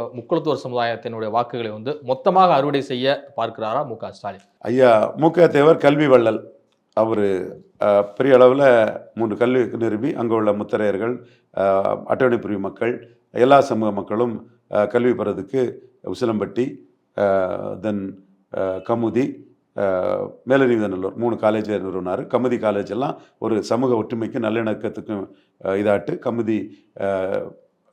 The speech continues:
Speaker 2: அஹ், கமுதி, அஹ், ஜில்லா, ஜில்லா போர்டுல கமுதி, அஹ், டவுன் பஞ்சாயத்து, அதுக்கு அன்னைக்கு டவுன் பஞ்சாயத்துன்னு பேர் வராது, போர்டுன்னு தான் பேர் வரும். அதுக்கு தலைவரா இருந்த ஐயா சவுந்தரபாண்டிய நாடார், கவுதி-, கமுதி சவுந்தரபாண்டிய நாடார்,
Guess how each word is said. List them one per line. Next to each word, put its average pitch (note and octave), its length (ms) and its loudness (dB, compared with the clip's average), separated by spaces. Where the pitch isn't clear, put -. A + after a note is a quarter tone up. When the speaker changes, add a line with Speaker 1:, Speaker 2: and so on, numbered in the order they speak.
Speaker 2:
அஹ், - 240 -2
கமுதி, A2 420 0
அஹ், - 320 -10
ஜில்லா, B2 260 2
ஜில்லா A#2+ 240 2
போர்டுல G#2+ 400 -2
கமுதி, B2+ 400 2
அஹ், G2+ 640 -2
டவுன் C#3 160 4
பஞ்சாயத்து, G#2 480 -2
அதுக்கு A2 340 -4
அன்னைக்கு A2+ 260 -6
டவுன் C3 200 -2
பஞ்சாயத்துன்னு A2 400 -2
பேர் F#2+ 200 -4
வராது, F2 500 -6
போர்டுன்னு B2 340 0
தான் G#2 180 -2
பேர் F#2+ 180 -8
வரும். F2 240 -10
அதுக்கு A2+ 220 -2
தலைவரா B2 360 4
இருந்த G2+ 260 -2
ஐயா A#2 220 2
சவுந்தரபாண்டிய G#2 600 0
நாடார், F2+ 260 -4
கவுதி-, G#2 340 -6
கமுதி A2 240 -6
சவுந்தரபாண்டிய G2 580 -4
நாடார், F2+ 300 -4